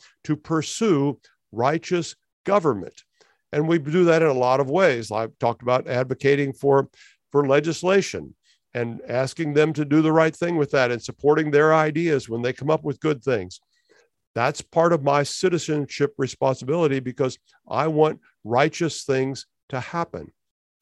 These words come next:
I want righteous people to be elected. And so that's my citizenship responsibility. Don't let anyone ever marginalize your involvement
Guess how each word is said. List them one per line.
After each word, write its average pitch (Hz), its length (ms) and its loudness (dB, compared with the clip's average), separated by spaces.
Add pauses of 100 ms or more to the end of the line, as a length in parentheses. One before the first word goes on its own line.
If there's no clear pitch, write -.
(400)
I 120 140 -4
want 143 280 4
righteous 120 440 -4
people 135 540 -2 (260)
to 131 80 -8
be 123 140 0
elected. 135 500 2 (640)
And 131 160 -4
so 135 220 4
that's 127 340 -2
my 147 220 2
citizenship 147 720 -4
responsibility. 139 800 0 (300)
Don't 196 220 2
let 196 200 2 (180)
anyone 196 540 4 (180)
ever 120 540 -4 (380)
marginalize 156 1080 2
your 143 380 2
involvement 123 800 -2